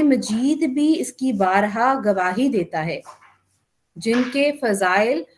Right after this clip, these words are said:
और खसाइल बेशुमार हैं और अहादीस मुख्तलिफ हमें मिलती हैं जो इस बात की दलालत देती हैं। और आज हम अपनी जिस माँ को जानेंगे, उनका नाम है हज़रत हफ्सा बिनते उमर रज़ी अल्लाह अन्हा,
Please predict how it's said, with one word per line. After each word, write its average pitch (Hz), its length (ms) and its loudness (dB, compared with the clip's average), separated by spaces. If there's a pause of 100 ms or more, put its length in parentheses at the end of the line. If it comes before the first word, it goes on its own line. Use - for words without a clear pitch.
(200)
और 233 120 -2
खसाइल 214 680 2 (300)
बेशुमार 254 720 2
हैं 262 260 -6 (220)
और 269 120 0
अहादीस 285 840 0 (300)
मुख्तलिफ 302 600 -2
हमें 262 160 0
मिलती 214 400 -2
हैं 220 200 -4
जो 226 180 0
इस - 180 -8
बात 190 400 -4
की 240 240 -6
दलालत 180 640 -2 (300)
देती 165 400 -4
हैं। 185 220 -2 (340)
और 202 140 2
आज 220 420 0
हम 220 120 -4
अपनी 220 300 -2
जिस 226 220 -6
माँ 180 300 -2
को 220 180 0
जानेंगे, 160 680 -2 (440)
उनका 180 300 -2
नाम 196 260 0
है 233 260 -6 (260)
हज़रत 190 400 0 (160)
हफ्सा 226 540 -2
बिनते 190 380 -2
उमर 196 380 0
रज़ी 175 320 -2
अल्लाह 180 320 -2
अन्हा, 160 720 -6